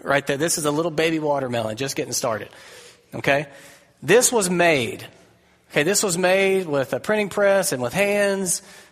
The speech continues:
Um, made. Okay, real fruit,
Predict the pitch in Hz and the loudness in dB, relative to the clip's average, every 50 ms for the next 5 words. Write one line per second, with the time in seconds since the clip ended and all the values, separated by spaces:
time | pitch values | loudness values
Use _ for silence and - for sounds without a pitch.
0 | _ - - 131 127 127 123 120 117 117 117 117 113 110 101 - - - _ _ | _ -8 -2 0 0 2 2 0 0 -2 -2 -4 -6 -10 -12 -14 -20 -20 _ _
1 | _ _ _ _ _ _ _ _ _ _ _ _ _ _ _ _ _ _ _ _ | _ _ _ _ _ _ _ _ _ _ _ _ _ _ _ _ _ _ _ _
2 | _ _ _ _ _ _ _ _ _ _ _ _ _ _ _ _ _ _ _ _ | _ _ _ _ _ _ _ _ _ _ _ _ _ _ _ _ _ _ _ _
3 | _ _ _ _ _ _ _ _ _ _ _ _ _ _ _ - - 160 151 156 | _ _ _ _ _ _ _ _ _ _ _ _ _ _ _ -14 -6 -4 -2 0
4 | 185 196 185 139 110 101 87 - - - - - - - - _ _ _ _ - | 2 2 2 2 0 -2 -8 -14 -18 -20 -20 -20 -20 -20 -20 _ _ _ _ -2
5 | - 139 123 - 156 147 170 214 247 269 262 226 - - - 214 180 151 139 147 | -2 -2 0 -2 -4 -4 -2 0 2 2 0 0 -4 -4 -2 -2 0 2 0 0
6 | - - - | -2 -4 -8